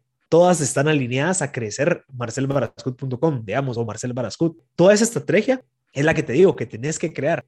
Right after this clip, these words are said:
Entonces, una vez tenés esa claridad, ya no estás pensando en otras cosas, sino que te enfocas en eso. Eso ya es como, o sea, de cierta manera lo que te, te expuse ahorita es como el faro,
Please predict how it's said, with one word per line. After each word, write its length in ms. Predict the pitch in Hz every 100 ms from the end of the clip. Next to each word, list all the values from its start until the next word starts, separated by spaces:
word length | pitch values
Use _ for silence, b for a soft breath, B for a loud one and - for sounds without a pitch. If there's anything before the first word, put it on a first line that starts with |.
| _ _
Entonces, 220 | 143 151
una 140 | 170
vez 240 | 180 190 190
tenés 320 | 175 170 170
esa 160 | 190 185
claridad, 560 | 160 127 127 151 151
ya 180 | 180 160
no 180 | 156 170
estás 260 | 160 175 170
pensando 800 | 160 151 139 165 170 165 160 156
en 260 | 139 127 123
otras 340 | 139 151 151
cosas, 300 | - 160 180
sino 200 | 175 135
que 100 | 127
te 120 | 131
enfocas 380 | 120 104 107 107
en 60 | 147
eso. 240 | 175 - _ _ _ -
Eso 220 | 151 180
ya 120 | 175
es 180 | 175 - -
como, 240 | 196 175
o 80 | 131
sea, 280 | 135 107 - _
de 140 | 135 123
cierta 240 | 143 180
manera 140 | 156
lo 80 | 175
que 100 | 170
te, 260 | 147 117 -
te 120 | 127
expuse 340 | - - 160
ahorita 260 | 170 170 185
es 100 | 175
como 200 | 185 143
el 120 | 104
faro, 440 | 104 151 147 82